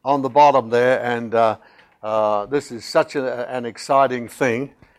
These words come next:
Um, so just trying to think. Uh,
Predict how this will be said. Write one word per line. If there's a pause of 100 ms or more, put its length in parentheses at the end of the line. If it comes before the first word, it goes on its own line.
(280)
Um,
so
just
trying
to
think.
Uh,